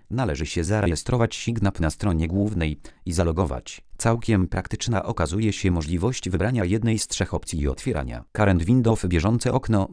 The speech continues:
Full Screen, pełny ekran lub New Window, nowe okno. Na pulpicie znajdują się ikony ułatwiające dostęp do najczęściej wykorzystywanych programów.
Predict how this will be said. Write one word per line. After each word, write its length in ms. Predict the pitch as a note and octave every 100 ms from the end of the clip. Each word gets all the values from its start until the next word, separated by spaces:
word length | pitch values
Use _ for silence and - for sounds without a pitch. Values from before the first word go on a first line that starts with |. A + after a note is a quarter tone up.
| -
Full 180 | B2 G#2
Screen, 340 | - F#2 F2
pełny 360 | G#2+ A2+ A2+ D#2
ekran 340 | - E2+ D2 - -
lub 220 | G2 F2+
New 180 | A#2+ G#2
Window, 360 | F#2+ E2+ E2
nowe 260 | F#2+ F#2 E2
okno. 320 | D2 B1+ B1 -
Na 140 | G2
pulpicie 540 | - F2 E2 C3 - F2+
znajdują 480 | F#2+ E2+ C3+ D#3 C3+
się 120 | A2+
ikony 380 | G#2+ A#2+ A#2+ E2+
ułatwiające 680 | F2+ - E2 D#2 D#2+ -
dostęp 360 | F2+ E2+ - F2+
do 120 | E2+
najczęściej 680 | D#2+ E2 D2+ C#2 - F#2 D#2+
wykorzystywanych 760 | E2+ F#2+ F2+ - G#2+ F#2+ D#2 -
programów. 760 | F2 D2 G2+ C2 A#1+ - -